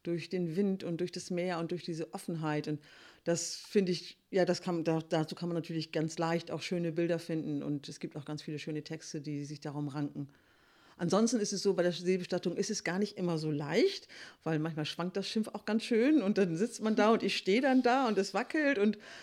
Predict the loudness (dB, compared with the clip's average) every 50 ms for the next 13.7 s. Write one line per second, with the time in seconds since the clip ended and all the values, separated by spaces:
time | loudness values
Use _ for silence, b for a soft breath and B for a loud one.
0 | B B B B 4 4 6 6 4 4 2 0 0 -2 -6 -4 -6 -6 -8 -6
1 | -6 -4 -6 -6 -6 -10 -6 -6 -6 -6 -6 -10 -12 _ _ _ _ _ _ _
2 | _ _ _ _ -4 0 0 2 2 2 2 4 4 4 2 0 0 -2 -4 -4
3 | -2 -2 -4 -2 -2 0 0 0 -2 -2 -4 -6 -4 -2 -2 -2 -2 -2 -4 -6
4 | -4 -2 -2 -2 0 0 -2 -2 -2 -4 -4 -4 -2 0 0 0 0 -2 -4 -6
5 | -8 -8 -8 -10 -10 -10 -8 -4 -2 -2 -2 -2 -2 -4 -4 -4 -4 -4 -2 -2
6 | -2 -4 -6 -8 -10 -12 -10 -8 -6 -6 -6 -4 -4 -2 -2 -2 0 -2 -2 0
7 | 0 0 0 0 0 0 0 0 0 -2 -4 -4 -4 -4 -4 -4 -4 -4 -4 -4
8 | -4 -4 -6 -6 -6 -8 -6 -4 0 0 0 0 0 0 -2 0 0 -2 -4 B
9 | B B B B B B B B 0 0 0 0 0 -2 -4 -4 -4 -4 -6 -6
10 | -6 -8 -10 _ _ _ _ _ _ _ _ _ _ _ -20 -20 -12 -6 -2 -2
11 | -2 -2 0 0 0 2 4 4 4 2 0 -2 -6 -8 _ _ -8 -6 -4 -4
12 | -4 -4 -6 -6 -6 -4 -2 -2 -2 0 0 -2 -2 -2 -4 -2 -2 -2 -2 -2
13 | -2 -4 -4 -4 -6 -6 -4 -2 -4 -4 -4 -8 -14